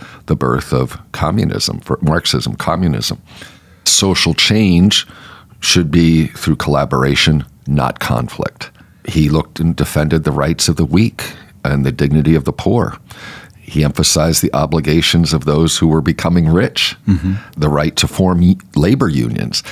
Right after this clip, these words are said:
Speaker 1: So all of this is in this encyclical by Pope Leo the thirteenth called Rerum Novarum. And he was really articulating his concern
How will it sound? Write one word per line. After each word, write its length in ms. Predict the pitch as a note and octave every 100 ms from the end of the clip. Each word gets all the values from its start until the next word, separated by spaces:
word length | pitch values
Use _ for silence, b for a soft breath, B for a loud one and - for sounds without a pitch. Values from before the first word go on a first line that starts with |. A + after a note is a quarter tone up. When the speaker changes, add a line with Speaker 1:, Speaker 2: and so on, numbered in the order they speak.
| B B
Speaker 1:
So 160 | C3
all 300 | - C#3+ F#3+ G3
of 120 | B2
this 280 | A2+ A#2 G2+
is 160 | -
in 140 | F#2+ F#2
this 220 | E2+ -
encyclical 880 | C#2 - - F2+ - - A#1+ G#1+ - B B B -
by 320 | D2+ D#2+ D#2
Pope 400 | D2 - F#2 F#2
Leo 340 | E2 E2+ D2+ D2+
the 120 | -
thirteenth 640 | - B1 - - A#1+ -
called 300 | - D2 C#2+
Rerum 480 | C2+ D#2+ F2+ E2+ D#2
Novarum. 640 | C#2+ C2+ C2+ B1 G1+ - - B B B B B B -
And 200 | F#2 - - _ -
he 160 | G2+
was 260 | F2 F2 E2+
really 580 | D#2+ F#2+ G2+ A2+ C3 - - _
articulating 1120 | - E2 - D3 - A2 D#2 C2+ C2+ C#2+ E2+ G2+ - B B B B B B B - -
his 280 | - F#2 -
concern 720 | - A2 - E2+ D#2 D#2 D2+